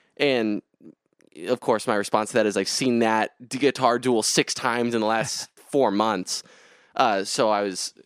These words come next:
Speaker 1: it wasn't, a, you know, we saw those in Kansas City. So this is the, the Saint Louis people. They, they haven't seen this
Speaker 2: Yeah,
Speaker 1: yet.
Speaker 2: Zach hasn't been in Saint Louis in, like, five, six years. So
Speaker 1: Yeah, since, uh, that New Year's show. I think it was twenty seventeen, twenty eighteen, according
Speaker 2: Yes.
Speaker 1: to that show, a shirt that we,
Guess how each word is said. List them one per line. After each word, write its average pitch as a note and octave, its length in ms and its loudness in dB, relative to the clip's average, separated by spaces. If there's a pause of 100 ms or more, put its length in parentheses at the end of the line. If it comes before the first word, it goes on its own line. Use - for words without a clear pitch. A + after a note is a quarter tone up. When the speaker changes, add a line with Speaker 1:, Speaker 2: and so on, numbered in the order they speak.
(300)
Speaker 1:
it D#3 100 4
wasn't, F3 300 6
a, E3 180 2
you D3+ 240 -2
know, C3 160 2
we B2+ 140 -2
saw A#2+ 240 0
those A#2 200 0
in A2+ 60 -4
Kansas G#2+ 280 -6
City. B2+ 180 -4
So C3 140 -8
this D#3+ 200 0
is C3 120 -8
the, G#2+ 320 2
the A2 80 -6
Saint B2+ 320 -4
Louis B2+ 480 0 (320)
people. A2+ 380 -2
They, A#2+ 160 2
they B2 260 0
haven't A#2 240 -2
seen C#3+ 300 0
this G2 100 0
Speaker 2:
Yeah, F2 120 -6
Speaker 1:
yet. B2+ 80 -8
Speaker 2:
Zach E3 240 -2
hasn't C#3+ 280 0
been D3 120 6
in C3 100 2
Saint C3 260 2
Louis D3 280 6
in, B2 80 -4
like, A#2 200 -10
five, B2 240 -4
six - 260 -8
years. A#2 320 -2
So G#2 140 -10
Speaker 1:
Yeah, B2+ 200 -6
since, - 500 -10 (100)
uh, G#2+ 240 0
that G#2 220 -4
New A#2+ 160 -4
Year's A2+ 280 0
show. G#2 220 -2
I G#2 80 0
think B2+ 180 -6
it A2+ 60 0
was G2+ 120 -2
twenty B2 220 -2
seventeen, A2+ 480 -4
twenty G#2+ 300 -6
eighteen, G2 380 -10
according G2+ 280 -14
Speaker 2:
Yes. G2+ 120 -14
Speaker 1:
to G2+ 60 -8
that - 120 -14
show, G2+ 520 0
a G2+ 60 -2
shirt - 380 -2
that G2 100 -8
we, F#2 200 -4